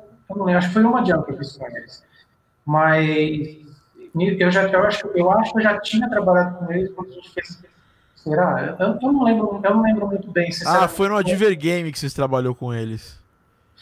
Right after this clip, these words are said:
Speaker 1: Foi um game pra Cartoon Network Games.
Speaker 2: Isso, isso.
Speaker 1: Comemoração aos cinquenta anos da Mônica.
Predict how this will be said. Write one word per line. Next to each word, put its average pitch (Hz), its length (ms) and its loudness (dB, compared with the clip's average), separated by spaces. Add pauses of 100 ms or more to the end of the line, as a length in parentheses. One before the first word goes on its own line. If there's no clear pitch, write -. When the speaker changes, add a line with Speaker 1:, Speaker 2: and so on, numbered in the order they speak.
(140)
Speaker 1:
Foi 190 240 4
um 190 100 -2
game 185 300 2
pra 190 180 2
Cartoon 190 300 0
Network 165 640 -2
Games. 131 300 -4
Speaker 2:
Isso, 139 480 -4
isso. - 140 -16
Speaker 1:
Comemoração 147 880 0 (160)
aos 135 340 2
cinquenta 143 320 -4
anos 143 180 0
da 151 100 2
Mônica. 127 580 -6